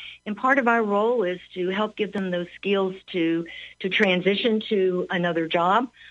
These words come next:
uh, or whether it's the skills they need to, to move up in their career. And we have a number, and, and we continue to grow and look at those, of short-term certificates, um, short-term programs that, um, our, our goal is to have,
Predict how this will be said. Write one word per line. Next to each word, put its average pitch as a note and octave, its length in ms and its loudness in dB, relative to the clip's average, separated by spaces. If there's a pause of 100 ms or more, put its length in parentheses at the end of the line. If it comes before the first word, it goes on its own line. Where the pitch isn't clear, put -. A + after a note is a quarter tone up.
(160)
uh, F3 280 -2
or F#3 260 0
whether F3+ 400 0
it's F3 200 -4
the E3+ 160 -8
skills F#3 380 -2
they F#3 200 -2
need F3+ 340 -4 (120)
to, F3 360 -2 (280)
to G#3 120 -2
move F3+ 220 0
up F3+ 180 0
in G3+ 80 0
their G3 140 0
career. G#3 540 0 (340)
And G#3 160 -4
we A#3 140 0
have C#4+ 140 -2
a C#4 60 0
number, A3+ 500 0
and, F#3+ 300 -4
and G3 140 -2
we F#3+ 100 -2
continue G#3+ 500 0
to G3+ 60 -6
grow G3 300 0
and F#3 120 -2
look G3 160 -2
at G3+ 100 0
those, E3 340 0
of F3+ 160 2
short-term G#3+ 480 0
certificates, F#3+ 720 -2 (480)
um, F#3 360 2
short-term F#3+ 500 -4
programs F3 760 -2 (440)
that, G#3+ 380 0 (340)
um, G#3 640 -2 (500)
our, G3+ 180 -8
our A3+ 100 6
goal C4 300 2
is A#3+ 120 -6
to A#3 80 -6
have, A#3 200 -2